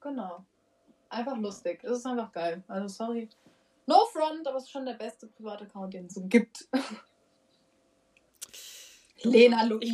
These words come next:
Speaker 1: Luise
Speaker 2: meinen
Speaker 1: Pisa hat, also bitte.
Speaker 2: <laughs> Ja,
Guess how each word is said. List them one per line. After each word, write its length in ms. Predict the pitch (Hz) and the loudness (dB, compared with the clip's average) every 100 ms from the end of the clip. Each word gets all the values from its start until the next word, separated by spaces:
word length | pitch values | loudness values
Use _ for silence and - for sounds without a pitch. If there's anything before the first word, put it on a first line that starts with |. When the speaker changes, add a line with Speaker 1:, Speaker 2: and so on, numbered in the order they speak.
| 254 | -2
Speaker 1:
Luise 40 | 220 | 0
Speaker 2:
meinen 300 | 233 247 220 | 2 2 0
Speaker 1:
Pisa 180 | 196 196 | -6 -10
hat, 160 | 196 | -10
also 180 | 190 190 175 | -12 -12 -12
bitte. 380 | - 190 180 175 _ _ - | -16 -12 -12 -14 _ _ -6
Speaker 2:
<laughs> 340 | 285 247 226 208 190 _ _ - 277 381 - 370 - - | -4 -6 -12 -18 -20 _ _ -6 -2 -2 -4 -10 -10 -6
Ja, 140 | 220 | -4